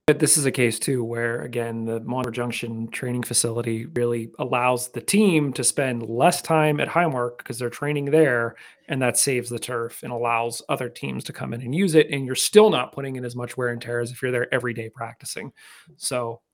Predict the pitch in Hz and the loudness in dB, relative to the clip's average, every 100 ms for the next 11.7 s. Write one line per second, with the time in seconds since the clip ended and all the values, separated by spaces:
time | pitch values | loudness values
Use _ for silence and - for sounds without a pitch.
0 | _ _ _ - 165 - - 143 131 131 | _ _ _ 4 4 4 -4 -2 -2 -4
1 | 123 123 123 _ _ _ _ _ _ _ | -4 -6 -12 _ _ _ _ _ _ _
2 | _ _ _ - 156 151 143 139 - 120 | _ _ _ -4 0 0 0 -2 -4 -6
3 | - 123 120 131 120 127 123 127 - 120 | -10 -10 -8 -8 -8 -6 -4 -4 -4 -6
4 | 123 131 127 131 135 127 _ - - 139 | -6 -6 -4 -6 -6 -10 _ -8 -4 -4
5 | - 127 - _ _ _ _ _ _ _ | -6 -10 -12 _ _ _ _ _ _ _
6 | _ _ 143 123 120 117 110 _ _ _ | _ _ -4 -4 -4 -8 -12 _ _ _
7 | _ _ _ _ _ _ - - - _ | _ _ _ _ _ _ -20 -20 -20 _
8 | - 208 175 - - _ - - - 208 | 8 10 8 0 -14 _ -10 -10 -2 6
9 | 196 262 247 208 208 202 185 180 165 156 | 10 10 12 12 10 10 8 8 6 6
10 | 165 170 165 156 147 139 127 135 143 139 | 4 4 4 2 0 -4 -2 -2 -2 -2
11 | 127 123 - 127 117 - | -4 -6 -6 -8 -10 -12